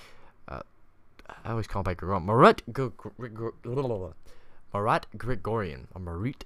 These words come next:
Gregorian. So, I'm gonna just kind of give my opinion on this guy real quick because,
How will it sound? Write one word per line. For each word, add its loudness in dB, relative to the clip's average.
Gregorian. -8
So, 6
I'm 10
gonna 8
just -4
kind 4
of -2
give -4
my -2
opinion -10
on -8
this -10
guy -6
real -4
quick -8
because, -10